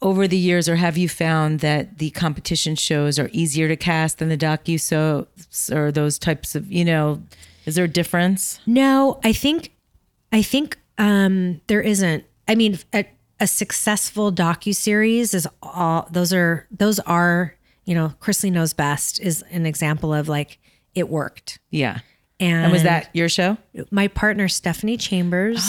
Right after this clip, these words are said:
Speaker 1: Oh, right, right,
Speaker 2: was
Speaker 1: right.
Speaker 2: the
Speaker 1: Okay.
Speaker 2: executive producer for the first three seasons. But that's, like, gold when you find a family. To me, that, like, set,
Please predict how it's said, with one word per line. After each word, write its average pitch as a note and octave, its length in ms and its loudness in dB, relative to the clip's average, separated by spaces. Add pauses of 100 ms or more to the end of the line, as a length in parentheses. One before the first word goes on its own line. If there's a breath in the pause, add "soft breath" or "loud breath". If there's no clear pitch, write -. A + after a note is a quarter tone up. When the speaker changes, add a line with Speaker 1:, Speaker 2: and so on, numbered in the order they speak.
(120)
Speaker 1:
Oh, G#3 60 -4
right, G3 220 -2
right, F#3 120 -2
Speaker 2:
was F#3+ 80 2
Speaker 1:
right. F#3 240 0
Speaker 2:
the B3 140 -12
Speaker 1:
Okay. - 100 2
Speaker 2:
executive F3 420 -4
producer F#3 460 -2
for F#3+ 160 -6
the F3 80 -2
first E3 320 -2
three F#3 160 -2
seasons. F3 520 -2
But - 200 -2
that's, A3+ 260 0
like, C#4 220 -2
gold F3+ 260 2
when F3 120 2
you E3+ 100 0
find E3 220 0
a D#3+ 40 -2
family. F#3 720 0 (600 loud breath)
To - 100 0
me, G3+ 180 2
that, F#3+ 200 0
like, F3+ 240 -2
set, - 360 -4